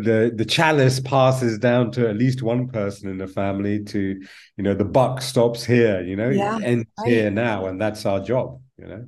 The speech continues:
Speaker 2: Right. It's a timeless healing.
Speaker 1: Yeah, I think that people have really gone into their gene pool and have
Speaker 2: Mm-hmm.
Speaker 1: affected the gene pool of humanity. I think the story or the path or the experience is very similar, because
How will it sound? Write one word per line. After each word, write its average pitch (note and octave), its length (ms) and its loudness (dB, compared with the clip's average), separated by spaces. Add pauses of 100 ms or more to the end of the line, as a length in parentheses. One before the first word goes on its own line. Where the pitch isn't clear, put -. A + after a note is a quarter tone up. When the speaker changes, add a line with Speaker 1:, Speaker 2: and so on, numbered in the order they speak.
(160)
Speaker 2:
Right. G3+ 340 0
It's - 240 -2
a G#3+ 60 2
timeless A3 600 4
healing. G3 520 -6 (260)
Speaker 1:
Yeah, A#2+ 220 4
I C3+ 80 4
think D3+ 220 0
that B2 160 2
people C3+ 380 2
have G2+ 160 2
really A2+ 380 4
gone A2+ 280 0
into G2 280 -6
their F#2+ 220 -4
gene C3 400 0
pool E2+ 480 -4 (360)
and F2+ 140 -6
have F#2 100 -4
Speaker 2:
Mm-hmm. F#2 120 -4
Speaker 1:
affected G#2 640 -4
the F#2 100 -4
gene G#2 420 0
pool F#2 340 -2
of E2 120 -10
humanity. G2+ 920 -4 (340)
I - 120 -14
think G#2+ 280 0
the G2 140 0
story G2+ 640 2
or F2+ 140 -4
the E2+ 100 -6
path F#2+ 640 0
or F2 80 -6
the F2+ 80 -6
experience G2 760 -2
is E2+ 100 -6
very F2+ 240 -2
similar, F2+ 560 -2
because F2+ 540 -2